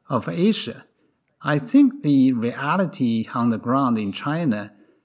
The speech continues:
is that it is turning from the factory of the world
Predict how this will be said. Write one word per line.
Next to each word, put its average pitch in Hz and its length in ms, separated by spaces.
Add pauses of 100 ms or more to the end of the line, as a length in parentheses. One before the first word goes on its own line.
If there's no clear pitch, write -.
(160)
is 143 320
that 123 400 (360)
it 170 140
is 151 320 (160)
turning 190 800
from 123 520
the 120 100
factory 156 380
of 123 140
the 110 80
world 113 480